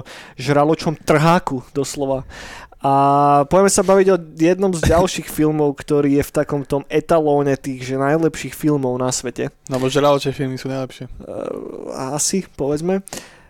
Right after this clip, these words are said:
Speaker 1: Tento film, prosím pekne, je z roku tisíc deväťsto sedemdesiat päť, to znamená, že štyridsaťosem rokov, dobre rátam, takže už takmer päťdesiat rokov,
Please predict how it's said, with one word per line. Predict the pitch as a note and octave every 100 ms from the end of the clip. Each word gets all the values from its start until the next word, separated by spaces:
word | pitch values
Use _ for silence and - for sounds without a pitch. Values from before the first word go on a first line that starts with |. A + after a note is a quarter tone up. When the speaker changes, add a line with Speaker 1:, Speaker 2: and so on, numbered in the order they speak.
| _
Speaker 1:
Tento | - G#3 A#3+
film, | A3 E3+ F#3+ G#3+ A3 - -
prosím | D#3+ - E3
pekne, | D#3+ - E3 E3+
je | -
z | D3 D3
roku | D#3 -
tisíc | F3 -
deväťsto | F3 E3 - D#3
sedemdesiat | - E3+ F3 F#3+ F#3 D#3+ - D3+ C#3 -
päť, | C3 - - -
to |
znamená, | C#3 C#3 C#3 C#3 C3+ C3+ C3+ B2+
že | - C3+ B2+
štyridsaťosem | - - D#3+ F3+ D#3+ C#3+ C#3 - G#3
rokov, | G3+ - A3 G#3+
dobre | F#3 D3+ F#3
rátam, | G3 G3 F#3+ E3
takže | D3
už | C#3+ C3+
takmer | D#3+ D#3+ D3 -
päťdesiat | D#3+ E3 E3 D#3 C#3+
rokov, | C3+ - C3+